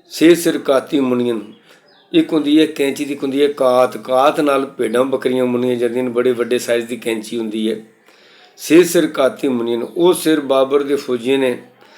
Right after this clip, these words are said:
ਕਾਤਾਂ ਨਾਲ, ਜਿਵੇਂ ਭੇਡਾਂ ਨੂੰ ਮੁੰਨਦੇ ਨੇ, ਇਸ ਤਰ੍ਹਾਂ ਮੁੰਨ ਕੇ ਰੱਖ ਦਿੱਤੇ। ਗਲ ਵਿੱਚ ਆਵੈ ਧੂੜ,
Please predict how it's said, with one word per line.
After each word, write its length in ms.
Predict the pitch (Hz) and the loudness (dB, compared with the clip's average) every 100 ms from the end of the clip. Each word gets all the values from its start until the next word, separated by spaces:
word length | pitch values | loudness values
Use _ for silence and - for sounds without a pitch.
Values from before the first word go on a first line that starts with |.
| - - - | -20 -12 0
ਕਾਤਾਂ 400 | 135 131 156 147 | 2 2 2 2
ਨਾਲ, 260 | 143 135 - | 2 0 -6
ਜਿਵੇਂ 260 | 123 135 139 | -4 0 0
ਭੇਡਾਂ 340 | 135 113 117 | 0 0 2
ਨੂੰ 100 | 156 | 2
ਮੁੰਨਦੇ 280 | 139 127 123 | 2 0 0
ਨੇ, 80 | 131 | 0
ਇਸ 80 | 120 | 0
ਤਰ੍ਹਾਂ 140 | 135 | -2
ਮੁੰਨ 220 | 123 127 | 0 -2
ਕੇ 140 | 120 131 | 0 0
ਰੱਖ 160 | 120 | 0
ਦਿੱਤੇ। 440 | 120 113 113 110 - _ _ _ _ _ _ - | -4 -8 -6 -6 -8 _ _ _ _ _ _ -2
ਗਲ 180 | 120 156 | 4 4
ਵਿੱਚ 200 | 170 165 - | 4 0 0
ਆਵੈ 360 | 135 131 131 | 0 2 2
ਧੂੜ, 360 | 127 120 113 | 0 -2 -4